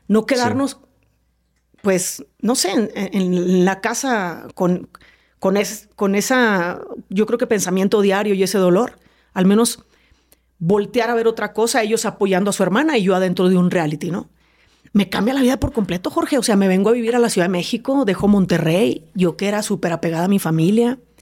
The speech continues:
Speaker 1: pero súper apegada, Jorge, la, la, la más miedosa del mundo, o sea.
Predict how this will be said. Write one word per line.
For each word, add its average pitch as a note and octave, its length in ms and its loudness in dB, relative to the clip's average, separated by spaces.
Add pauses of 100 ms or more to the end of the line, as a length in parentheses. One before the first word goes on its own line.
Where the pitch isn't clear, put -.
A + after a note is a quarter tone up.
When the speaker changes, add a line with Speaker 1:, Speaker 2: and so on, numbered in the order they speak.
(280)
Speaker 1:
pero F#3+ 220 0
súper F#3+ 320 0
apegada, F3+ 500 -2 (180)
Jorge, E3+ 320 -2
la, D#3+ 240 -4
la, D#3 240 -2
la D3+ 140 -2
más D#3 200 2
miedosa G#3 380 2
del A#3+ 100 2
mundo, F#3 280 0
o - 40 -4
sea. D3+ 280 -10